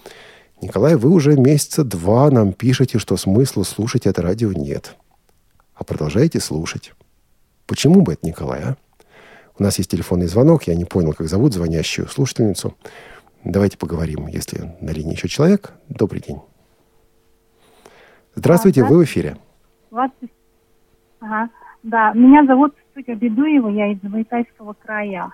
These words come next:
Speaker 1: Ух ты!
Speaker 2: А, и я звоню по-, да, да, да. <laughs>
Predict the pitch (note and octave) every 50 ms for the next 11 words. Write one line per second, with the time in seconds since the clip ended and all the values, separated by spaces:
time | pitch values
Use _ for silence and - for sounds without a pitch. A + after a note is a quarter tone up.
0 | - - G3+ F#3+ - - - A#2 G2 F2+ E2 E3 F#3+ - - B3+ B3+ A3+ A3+ A3+
1 | A3+ A3+ A3+ A3+ A3+ B3 B3 A#3+ A3+ A3+ A#3+ B3 C4+ D4 C#4 - A3+ - - -
2 | - _ _ _ _ _ _ _ - G#3+ G3 A#3+ B3 A#3+ G3+ G#3 G3 F#3+ F#3+ F#3+
3 | G#3+ A3+ - - C#4 - - - - - - - - - _ - - - - B3